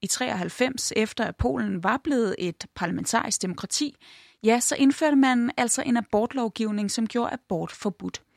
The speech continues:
undtaget i tre tilfælde. Hvis morens liv eller helbred er i fare, hvis graviditeten er et resultat af voldtægt eller incest, eller hvis fosteret er alvorligt misdannet. Og det er altså den her sidstnævnte undtagelse, som forfatningsdomstolen nu siger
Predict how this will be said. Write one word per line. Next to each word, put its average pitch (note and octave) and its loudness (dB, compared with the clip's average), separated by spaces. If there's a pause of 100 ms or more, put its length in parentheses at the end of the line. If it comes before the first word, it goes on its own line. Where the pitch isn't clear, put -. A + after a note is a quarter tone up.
(200)
undtaget A#3 2 (120)
i C4 0
tre - -2
tilfælde. E3 -4 (540)
Hvis F#3+ 2
morens A3 4
liv B3 -2
eller F#3+ -6
helbred G#3 0
er D3+ -4
i F3 -4
fare, A3+ 0 (340)
hvis G3 -6
graviditeten F#3 -2
er F#3 -2
et E3 -6
resultat - -4
af E3+ -8 (100)
voldtægt G#3 -4
eller F3 -10
incest, B3 0 (440)
eller C4 6
hvis C4 -2
fosteret G#3 -2
er G#3+ -2
alvorligt A#3 0
misdannet. G3 -4 (380)
Og A#3+ 2
det B3+ 4
er - 0
altså C#4+ 0
den B3 0
her C4 0
sidstnævnte C4+ 0
undtagelse, G3 -2 (360)
som - -4
forfatningsdomstolen G#3 -2
nu A3 4
siger G3+ -2